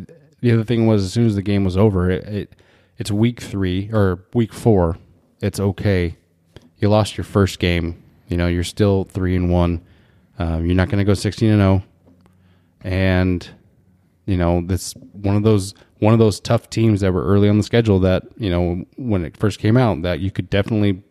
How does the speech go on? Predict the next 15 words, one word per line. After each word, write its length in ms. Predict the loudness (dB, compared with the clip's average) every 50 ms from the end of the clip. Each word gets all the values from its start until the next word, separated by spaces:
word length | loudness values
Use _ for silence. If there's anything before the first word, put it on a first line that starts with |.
| _ -6
pencil 300 | -4 -2 -2 -2 -2 -2
that 140 | 0 0 2
in 160 | 2 0 0
as 120 | -2 -4
probably, 760 | -8 -8 -4 -2 0 0 2 0 0 0 0 0 0 -2 -2 -6 _ _ _ _ _ _ _ _ _ _ -8
probably 340 | -4 -2 0 0 0 0 0
being 220 | 2 2 2 2
a 80 | 0 0
loss. 380 | 0 -2 -2 -4 -6 -10 -18 -20 _ _ _ _ _ _ _ _ _ _ _ -4
Um, 520 | 0 0 2 2 2 0 0 -2 -4 -6 -10 _ _ _ _ _ _ _ _ -20 -20 -20 -20 _ _ -4
but 360 | -2 0 0 0 -2 -4 _ _ _ _ _ _ _ _ _ _ _ _ _ _ _ _ _ _ _ _ -2
with 140 | 0 2 2
a 40 | 4
young 240 | 4 4 4 2 2
team, 420 | 2 2 4 4 4 2 0 -2